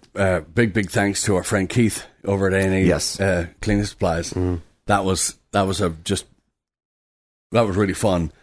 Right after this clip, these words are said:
Speaker 1: But he was, he was kinda shocked that the sound was so clear. But I was explaining that when, back when we had amplifiers and monitors on the ground, it was ten times as loud.
Speaker 2: Oh, yeah.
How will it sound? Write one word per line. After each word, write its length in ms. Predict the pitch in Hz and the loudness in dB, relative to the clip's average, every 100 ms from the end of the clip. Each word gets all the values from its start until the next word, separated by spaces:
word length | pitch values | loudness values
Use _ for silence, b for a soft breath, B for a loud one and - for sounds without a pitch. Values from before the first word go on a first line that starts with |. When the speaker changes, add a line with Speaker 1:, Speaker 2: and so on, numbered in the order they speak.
| b | b
Speaker 1:
But 120 | 98 | 0
he 120 | 120 127 | 4 4
was, 280 | 104 87 - | 4 0 0
he 100 | 110 | 0
was 120 | 101 | 0
kinda 220 | 107 90 | -2 -2
shocked 360 | - 98 80 - | -2 -2 -4 -2
that 260 | 87 - | -4 -2
the 120 | 98 85 | -6 -2
sound 380 | 98 90 85 | -2 -2 -4
was 260 | 82 82 - b b - | -4 -6 -10 b b -12
so 220 | - 98 | -2 -2
clear. 480 | 82 101 87 80 73 _ _ _ | 0 0 0 -2 -6 _ _ _
But 80 | 87 | 0
I 80 | 87 | 0
was 140 | 90 | -2
explaining 520 | 87 - 90 90 73 - | -4 0 2 2 0 -2
that 180 | 87 | -2
when, 240 | 90 90 80 _ _ _ _ | 0 0 -4 _ _ _ _
back 200 | 101 95 - _ - | -4 -4 -12 _ -2
when 220 | 104 92 | 0 0
we 100 | 98 | 0
had 160 | 95 90 | 0 -2
amplifiers 560 | 90 95 101 92 92 | -2 -4 -2 -2 -2
and 220 | 90 82 - - _ _ | -2 -4 -6 -14 _ _
monitors 460 | 95 95 98 98 98 | -4 0 0 0 0
on 80 | |
the 80 | 92 | -2
ground, 320 | 90 95 95 - b b b b _ _ _ | -2 0 -2 -6 b b b b _ _ _
it 160 | 90 85 | -6 -2
was 300 | 98 90 - - _ _ _ _ _ _ _ | -2 -2 -8 -14 _ _ _ _ _ _ _
ten 240 | - 101 98 | -4 -2 0
times 280 | 87 90 | 0 -2
as 100 | 80 85 | -4 -4
loud. 160 | 80 | 0
Speaker 2:
Oh, 100 | 104 | 4
yeah. 280 | 104 71 120 | 4 4 2